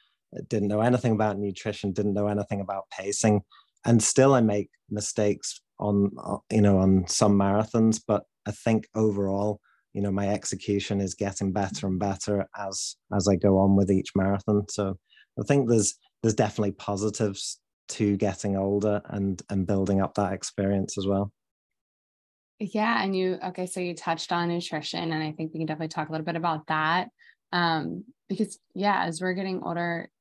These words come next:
Speaker 2: we do have to keep all those things in mind, but also, yeah, like, we, we know more, we've learned things, we've learned things about ourselves, we've learned things that other people have tried. Um,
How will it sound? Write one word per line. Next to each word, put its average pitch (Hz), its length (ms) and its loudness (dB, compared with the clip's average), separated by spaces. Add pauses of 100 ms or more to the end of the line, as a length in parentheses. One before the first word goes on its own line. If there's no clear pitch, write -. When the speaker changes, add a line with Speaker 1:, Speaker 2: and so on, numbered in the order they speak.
(180)
Speaker 2:
we 185 120 0
do 165 200 -2
have 160 180 -2
to 170 140 -4
keep 180 360 -6
all 233 180 -2
those 262 180 -2
things 277 220 -2
in 285 140 -2
mind, 302 320 2
but 185 100 0
also, 180 320 -2
yeah, 185 200 0
like, 156 180 -2
we, 165 440 -6
we 180 140 0
know 165 320 0
more, 160 460 -2 (280)
we've 175 140 -2
learned 165 400 -2
things, 165 480 -4
we've 156 120 -4
learned 156 160 -6
things 160 160 -4
about 160 140 -4
ourselves, 165 800 -2 (280)
we've 160 120 -4
learned 151 280 -4
things 160 260 -6
that - 120 -6
other - 280 -6
people 247 260 -2
have 202 140 -2
tried. 175 520 -4 (340)
Um, 156 580 0